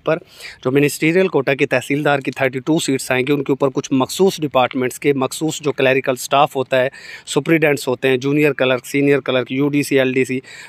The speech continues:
जो कमिश्नर के ऑफिस में होते हैं, एसी, डीसी के ऑफिसेज में होते हैं, सिविल सेक्रेटरीट के अंदर, सेक्रेटेरिएट के अंदर होते हैं,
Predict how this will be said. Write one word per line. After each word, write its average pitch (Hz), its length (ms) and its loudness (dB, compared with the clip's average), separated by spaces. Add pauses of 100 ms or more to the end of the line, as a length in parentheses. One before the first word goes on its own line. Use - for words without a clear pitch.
(120)
जो 143 140 4
कमिश्नर 139 460 2
के 139 100 2
ऑफिस 131 320 0
में 135 80 4
होते 123 220 0
हैं, 131 100 2
एसी, 139 300 2
डीसी 139 280 -2
के 143 100 0
ऑफिसेज 135 420 0
में 135 80 2
होते 127 200 0
हैं, 127 80 0
सिविल 147 260 -2
सेक्रेटरीट 151 420 0
के 147 120 0
अंदर, 131 160 0
सेक्रेटेरिएट 143 500 -2
के - 100 -2
अंदर 131 200 2
होते 131 260 2
हैं, 127 80 2